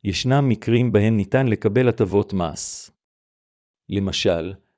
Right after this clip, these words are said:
מי שנקבעה לו דרגת נכות של שבעים וחמישה אחוז ויותר לא יצטרך לשלם מס על משיכת קופת הגמל שלו לפני מועד הפירעון,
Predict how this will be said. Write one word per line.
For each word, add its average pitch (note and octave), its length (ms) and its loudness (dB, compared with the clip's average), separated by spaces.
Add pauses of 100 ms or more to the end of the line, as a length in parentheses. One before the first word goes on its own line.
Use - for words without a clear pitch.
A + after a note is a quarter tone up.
(140)
מי B2+ 120 0
שנקבעה G2+ 600 2
לו A#2+ 180 6
דרגת G#2 460 4
נכות C#3 320 -2
של G#2+ 160 0
שבעים A2 360 -4
וחמישה A2 480 2
אחוז - 460 -4
ויותר G#2+ 480 2
לא A#2 180 6
יצטרך A2 480 -2
לשלם G#2 560 0
מס A2 240 0
על G#2+ 80 0
משיכת G#2 500 -2
קופת - 360 0
הגמל A2+ 360 0
שלו A2+ 360 4
לפני A#2+ 380 -2
מועד G#2 340 0
הפירעון, F2+ 640 -2